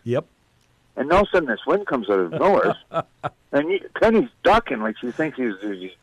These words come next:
Speaker 2: birds flying at the sky.
Speaker 1: <laughs> But that was a great day, and, you know, we had John Stamos on, on drums, and we had Trooper backstage.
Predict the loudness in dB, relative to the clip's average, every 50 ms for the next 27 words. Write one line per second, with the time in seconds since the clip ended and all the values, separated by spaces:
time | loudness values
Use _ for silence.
0 | _ _ 0 2 2 4 2 0 -2 -4 -2 -2 0 0 -2 -4 -6 -8 -8 -8
1 | -6 -6 -6 -6 -8 _ -8 -8 -8 -8 _ _ -8 -8 -8 _ _ _ -12 -12
2 | -12 _ _ _ -14 -8 -2 2 2 2 2 2 0 2 2 4 4 4 4 4
3 | 4 4 4 4 2 2 2 2 2 2 0 0 0 0 0 0 0 0 -2 -2
4 | 2 2 2 4 2 0 0 0 0 0 0 2 0 0 -2 -6 -10 -12 -20 -10
5 | -4 0 2 2 2 2 2 2 0 0 0 -2 -4 -2 -2 0 0 0 0 -2
6 | -4 -6 -6 -4 -4 -2 -2 -2 -2 0 -2 -2 -4 -6 -6 -6 -2 0 0 0
7 | 0 -2